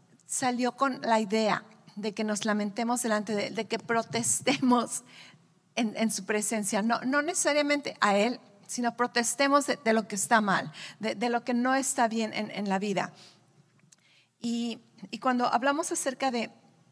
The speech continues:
de la oración de, de lamento, esto,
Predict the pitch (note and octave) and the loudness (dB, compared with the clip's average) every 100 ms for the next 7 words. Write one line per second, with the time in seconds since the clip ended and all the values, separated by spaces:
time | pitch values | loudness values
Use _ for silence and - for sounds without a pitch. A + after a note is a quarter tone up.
0 | - G#3 A3+ A3 F#3+ - A3 A3+ A3+ A3 | -16 -8 -4 -2 -2 -4 2 4 4 0
1 | B3 A#3 A#3+ A3+ - _ - G3 G#3+ G#3 | -2 -2 -2 -4 -10 _ -12 -6 -4 0
2 | G#3+ G#3+ A3 A#3+ A#3+ - F3+ - - _ | 0 2 2 0 -2 -4 -8 -8 -20 _
3 | - - - - _ - C#4 - - D#4+ | -20 -20 -20 -20 _ 0 0 -2 0 2
4 | D4+ - | 4 0